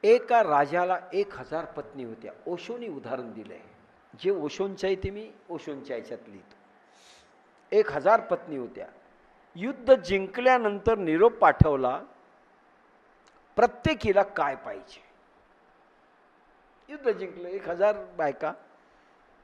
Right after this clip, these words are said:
युद्ध जिंकलं, सोनं, नाणं, हिरे, माणके सगळं मिळालं, संपत्ती सगळी मिळाली. निरोप पाठवला एक हजार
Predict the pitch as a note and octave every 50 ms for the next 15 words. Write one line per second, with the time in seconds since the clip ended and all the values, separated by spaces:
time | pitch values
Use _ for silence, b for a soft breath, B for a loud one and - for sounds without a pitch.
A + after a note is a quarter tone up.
0 | _ _ _ _ _ _ _ _ _ _ G#3 A3 A#3 G#3+ A3 A3 D#3 D#3 F3+ F3
1 | F#3+ - F#3 F#3+ F3+ - - F3 D3+ D3 D#3 E3+ F3 D#3+ C#3+ C3+ C#3 D3 D3+ C#3
2 | - B2 A#2+ B2+ D3+ D3+ C3 A2+ A#2+ A#2 A2+ - C3+ B2+ - - A#2+ A2+ B2 C3
3 | C3 A#2+ A2+ A2+ A#2+ A#2 A#2 A#2+ - - - - A#2+ A2+ G#2 - A#2 - - -
4 | B2 B2 A#2 - - G#2 A2+ C3 C3+ B2 A2 G#2+ A#2 - F2+ F#2 - - _ _
5 | _ _ _ _ _ _ _ _ - E3 G3 B3 C4 - - F3+ E3 - D3+ E3+
6 | F3 D3+ D#3 D#3 D3 D3 E3 F3 - - C3+ B2+ C3+ D3 D3+ D3